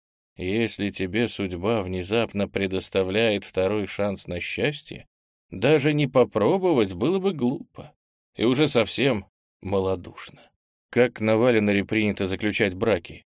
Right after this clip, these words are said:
Мне у кого-то надо попросить вашей руки или что? Вестеле ласково улыбнулась,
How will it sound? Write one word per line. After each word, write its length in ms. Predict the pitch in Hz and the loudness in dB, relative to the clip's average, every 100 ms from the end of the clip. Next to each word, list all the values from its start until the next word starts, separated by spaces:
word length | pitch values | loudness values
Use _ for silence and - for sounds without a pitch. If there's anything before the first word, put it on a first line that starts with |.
| _ | _
Мне 260 | 92 101 123 | -4 2 2
у 80 | 117 | 4
кого-то 360 | 123 131 123 | 2 2 2
надо 460 | 117 127 120 120 110 | 0 2 6 6 4
попросить 580 | - 104 110 107 135 123 | 0 0 0 0 0 2
вашей 300 | 120 120 127 | 2 4 2
руки 580 | 127 120 202 156 92 80 | 0 0 2 2 2 -2
или 420 | - 110 117 98 | -2 2 2 0
что? 300 | - 95 - _ _ _ _ _ _ _ - | -4 -6 -6 _ _ _ _ _ _ _ -4
Вестеле 560 | 95 113 - 139 196 | 0 0 0 -2 -2
ласково 440 | 196 156 147 - 104 | 0 -2 -2 -2 0
улыбнулась, 840 | 95 95 92 185 180 160 - - | 0 -2 -4 -6 -2 -4 -4 -10